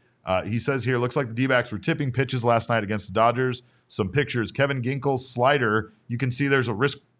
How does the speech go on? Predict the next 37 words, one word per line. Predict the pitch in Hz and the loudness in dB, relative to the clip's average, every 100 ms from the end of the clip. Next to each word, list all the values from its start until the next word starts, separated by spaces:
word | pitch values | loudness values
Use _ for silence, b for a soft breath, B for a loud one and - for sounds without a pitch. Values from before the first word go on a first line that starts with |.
| _ - | _ -8
you | 120 | -2
see | 170 | 2
his | 151 113 | 2 2
wrist | 120 160 160 | 0 0 -2
is | 131 | -2
curled | 127 127 117 | 2 4 4
there, | 107 104 104 B B - | 2 0 0 B B -6
and | |
you | 120 | -2
can | 123 | -2
see | 123 - 202 147 123 95 - _ _ _ | -2 0 2 2 2 -2 -12 _ _ _
that | 123 | 0
little | 143 143 | 4 2
gap | 123 139 143 | 2 2 2
of | 131 95 | 0 -2
green | 113 135 127 110 | 0 2 2 0
in | 113 117 | 0 0
between | 113 - 147 135 107 104 104 107 | 0 0 0 0 0 -2 -6 0
that | 110 90 | 0 0
the | 113 104 101 | -2 -2 -2
pit, | - 170 - | 0 -2 0
or | 120 107 | 0 2
the | 110 | 2
hitters | 220 143 - | 2 0 -2
can | 117 | -2
also | 104 - 101 | -2 -2 -8
see | - 104 95 92 b b | -4 -4 -4 -8 b b
on | 104 | -2
their | 120 151 | 2 4
end | 120 107 | 2 0
when | 107 | 0
they're | 117 | 2
looking | 127 107 101 | 2 0 0
out | 104 98 | -2 -2
towards | 101 98 90 | -2 -4 -4
the | - 92 92 | -6 -6 0
outfield. | 131 135 107 95 95 | 0 0 -4 -2 -4